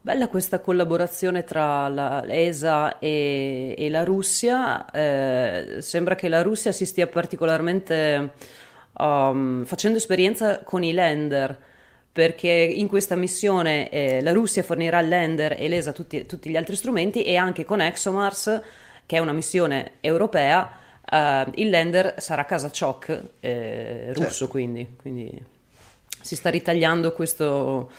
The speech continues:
Speaker 1: questa esperienza, come il Canada, no? Si ritaglia l'esperienza con i bracci
Speaker 2: Sì.
Speaker 1: robotici, la Russia si sta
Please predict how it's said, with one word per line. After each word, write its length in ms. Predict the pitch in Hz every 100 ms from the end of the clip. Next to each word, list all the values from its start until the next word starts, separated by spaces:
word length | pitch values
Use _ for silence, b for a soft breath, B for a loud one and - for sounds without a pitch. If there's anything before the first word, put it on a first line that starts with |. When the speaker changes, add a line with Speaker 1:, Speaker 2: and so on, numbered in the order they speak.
| B B
Speaker 1:
questa 260 | - 170 190
esperienza, 880 | 185 - 185 160 180 190 - 190 185
come 220 | 214 208
il 60 | 208
Canada, 460 | 208 185 165 156
no? 280 | 170 175 156
Si 140 | 170 160
ritaglia 260 | 170 185
l'esperienza 440 | 170 190 175 185 151
con 100 | 160
i 60 |
bracci 220 | 165 -
Speaker 2:
Sì. 60 | 196
Speaker 1:
robotici, 640 | 196 156 185 233 - 233
la 140 | 180 185
Russia 340 | 185 - 190
si 120 | 190
sta 320 | - 165 170